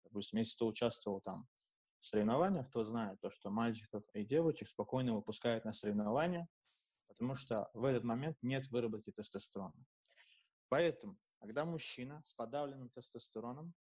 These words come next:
пытается что-либо в своей жизни добиться, что-то сделать, это не получается, потому что с-, э, все люди, которые чего-то добились в этой жизни, все мужчины, проще говоря, да, то есть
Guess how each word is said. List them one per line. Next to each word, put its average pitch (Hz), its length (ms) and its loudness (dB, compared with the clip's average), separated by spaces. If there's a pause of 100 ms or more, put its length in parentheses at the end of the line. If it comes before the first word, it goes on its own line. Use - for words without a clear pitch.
(600)
пытается 131 500 0
что-либо 117 400 -2
в 110 60 -10
своей 113 260 -4
жизни 107 240 -6
добиться, 123 500 -2
что-то 120 320 -2
сделать, 135 460 0
это 131 220 -4
не 127 160 -2
получается, 110 640 -6
потому 127 360 -6
что - 260 -2
с-, - 220 -8 (120)
э, 107 400 -4
все - 260 4
люди, 139 280 2
которые 117 380 -2
чего-то 127 300 0
добились 113 420 0
в - 40 -6
этой 113 180 2
жизни, 143 280 4
все 143 240 4
мужчины, 120 500 0 (160)
проще 98 240 -6
говоря, 98 320 -2
да, 147 200 2 (500)
то 110 80 6
есть - 280 0